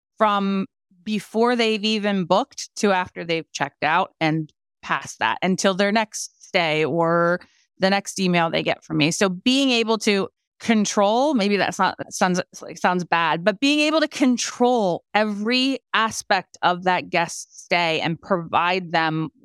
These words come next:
with the experience that I want, that's what that is for me. That's what direct booking success is for me.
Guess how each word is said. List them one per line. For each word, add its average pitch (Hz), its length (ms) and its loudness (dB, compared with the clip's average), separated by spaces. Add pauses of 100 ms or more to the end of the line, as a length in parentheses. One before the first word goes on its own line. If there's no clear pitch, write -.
(140)
with 165 320 0
the 180 80 2
experience 151 840 -6
that 151 200 0
I 139 140 0
want, 160 440 0 (440)
that's 170 220 -2
what 165 120 -10
that 139 160 -8
is - 240 -10
for - 140 -16
me. - 300 -8
That's 170 200 0
what 135 140 -2
direct 160 320 0
booking 147 260 0
success - 420 -4
is - 140 -6
for - 140 -6
me. 120 300 0